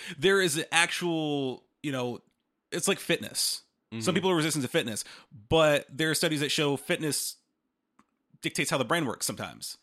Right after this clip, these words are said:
Speaker 2: Yeah, you
Speaker 1: That can
Speaker 2: f-, you feel
Speaker 1: influence
Speaker 2: good. I mean, like, like, physically you feel good, mentally you feel
Speaker 1: It's
Speaker 2: good.
Speaker 1: almost like the, your body's a temple. No, literally, your body's connected.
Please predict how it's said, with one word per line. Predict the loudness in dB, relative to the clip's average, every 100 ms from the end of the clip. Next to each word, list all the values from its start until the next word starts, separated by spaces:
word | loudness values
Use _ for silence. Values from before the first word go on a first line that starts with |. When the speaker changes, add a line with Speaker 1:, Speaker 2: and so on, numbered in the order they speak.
| -2
Speaker 2:
Yeah, | 2 2
you | 4
Speaker 1:
That | 4 4
can | 2
Speaker 2:
f-, |
you | 2
feel | 4 6
Speaker 1:
influence | 6 4 2 0
Speaker 2:
good. | 0
I | 2
mean, | 0 -2 -6
like, | -10 -10 -14 -6
like, | -6
physically | -2 0 0 0 -2
you | -2 -6
feel | 0 0
good, | 2 0 0
mentally | -2 -2 -4
you | -6
feel | -6 -8
Speaker 1:
It's | -2
Speaker 2:
good. | 2
Speaker 1:
almost | 4 4
like | 0 0
the, | 0 2
your | 2
body's | 4 4 4 0
a |
temple. | 0 -2 2 2 2 -2 -4
No, | 0 2
literally, | 2 2 2 0 0
your | -4
body's | 0 2 0 -2
connected. | -4 -4 -4 -6 -6 -8 -18